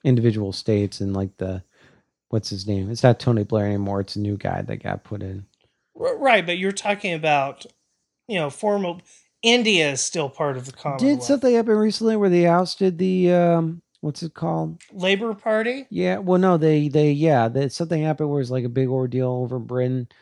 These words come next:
Speaker 1: There was a big, there was three guys, and then, like, the guy who was least expected won one or something like that.
Speaker 2: Ri-, right, so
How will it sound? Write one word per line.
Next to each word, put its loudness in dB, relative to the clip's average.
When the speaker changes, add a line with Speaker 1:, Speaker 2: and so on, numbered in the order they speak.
Speaker 1:
There -2
was 0
a -2
big, 2
there 0
was -6
three -2
guys, 0
and -4
then, 2
like, 2
the -6
guy 4
who 2
was -2
least -6
expected -4
won 2
one 0
or -2
something -8
like -2
that. 0
Speaker 2:
Ri-, -2
right, 2
so 2